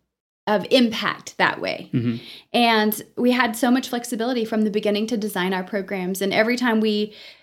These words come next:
Speaker 1: you know, we, we had mechanical engineering, and then we added civil engineering, and then a few years later, environmental and electrical. And it's just been industry need. So because our in-, we need power engineers
Speaker 2: Right.
Speaker 1: here. And so just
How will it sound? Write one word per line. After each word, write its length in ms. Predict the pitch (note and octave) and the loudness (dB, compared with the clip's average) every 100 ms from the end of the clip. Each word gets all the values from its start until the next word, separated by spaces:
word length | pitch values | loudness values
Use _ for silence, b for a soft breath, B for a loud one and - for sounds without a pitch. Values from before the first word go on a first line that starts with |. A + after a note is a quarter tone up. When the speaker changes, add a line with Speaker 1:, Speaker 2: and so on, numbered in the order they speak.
| B | B
Speaker 1:
you 220 | A3+ G#3+ A#3+ | -6 2 4
know, 80 | |
we, 140 | A3 G#3+ | 4 2
we 240 | F3+ F#3 | 0 0
had 140 | G#3+ G3 | 2 2
mechanical 440 | G3 A3 A3+ A#3+ | 2 2 2 0
engineering, 540 | G#3+ G#3+ G#3 A3+ D4 D#4 | 0 2 2 4 2 2
and 160 | G#3+ G3 | 0 2
then 320 | F#3 F#3 F#3+ - _ _ - | 2 0 -2 -10 _ _ -6
we 120 | G#3+ | 2
added 260 | G#3+ G3 F#3 | 2 2 0
civil 340 | - A3+ A#3 | 0 2 2
engineering, 800 | A#3 A3 A3 G#3 G3+ G#3+ D4 D#4+ B B B B | 0 0 2 2 0 2 0 0 B B B B
and 120 | A#3+ | 4
then 200 | A3+ G#3+ | 4 4
a 80 | - | 2
few 140 | B3 A3+ | 0 2
years 240 | A3 A3 | 4 4
later, 240 | G3 G3+ G3+ | 2 2 2
environmental 880 | F#3+ F#3 F#3+ F#3+ F3 F#3+ A#3+ - G#3 | 2 2 2 0 0 -2 -4 -6 -2
and 120 | G3 | -2
electrical. 680 | F3+ F3+ F3+ G3 - A3 B3+ | 0 -2 -6 -10 -4 -2 0
And 140 | B3+ | 0
it's 160 | - D4 | 0 -2
just 160 | C4+ | 0
been 160 | D4+ C#4 | 4 4
industry 540 | G#3 A#3+ A#3+ - A3 | 4 2 2 0 0
need. 320 | G#3 B3+ - - | 0 0 0 -2
So 120 | A3+ | -2
because 280 | A3 A#3+ B3 | 0 0 0
our 140 | A3 | 0
in-, 280 | C#3+ A3 - - _ _ | 0 -2 -4 -10 _ _
we 320 | G3+ G3 A#3+ | -10 -2 2
need 320 | A#3+ A#3 B3 A#3+ | 2 2 0 -2
power 400 | - B3+ B3 F#3 | 0 2 2 2
engineers 560 | G3+ G3+ G3 A#3+ C#4 | 0 0 0 0 2
Speaker 2:
Right. 240 | C#3+ C#3+ A#2 | 6 6 4
Speaker 1:
here. 140 | - B B B B | -2 B B B B
And 520 | A#3+ A3 G3 G3 G3 - _ _ _ _ _ - | 0 2 2 0 -4 -10 _ _ _ _ _ -4
so 320 | - B3 F#3+ | 2 2 2
just 240 | G#3+ C4 | 0 -2